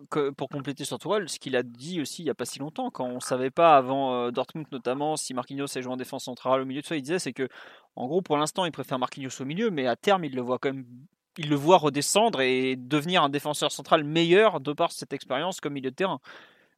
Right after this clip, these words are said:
Euh, on verra si, <laughs> s'il aura le temps de le mettre en place au P S G, ça c'est pas gagné. Mais, euh, est-ce que, euh, aussi, euh,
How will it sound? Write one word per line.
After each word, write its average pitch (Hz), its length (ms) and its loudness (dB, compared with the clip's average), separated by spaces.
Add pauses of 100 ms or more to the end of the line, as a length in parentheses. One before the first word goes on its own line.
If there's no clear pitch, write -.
Euh, 123 400 4
on 135 80 -6
verra 143 300 6
si, 120 440 -8
<laughs> - 20 -8
s'il - 320 -2
aura 147 140 4
le 143 40 -2
temps 156 100 -2
de 151 60 -2
le 147 60 -2
mettre 139 180 -2
en 139 80 -4
place 143 220 -4
au 139 40 -6
P 143 120 -6
S 139 60 -4
G, 147 100 -6
ça 127 120 -12
c'est 120 120 -12
pas 120 100 -6
gagné. 143 320 -6 (540)
Mais, 143 400 6
euh, 123 640 6 (100)
est-ce - 320 0
que, - 120 -2
euh, 175 260 6
aussi, 196 360 -2
euh, 127 400 4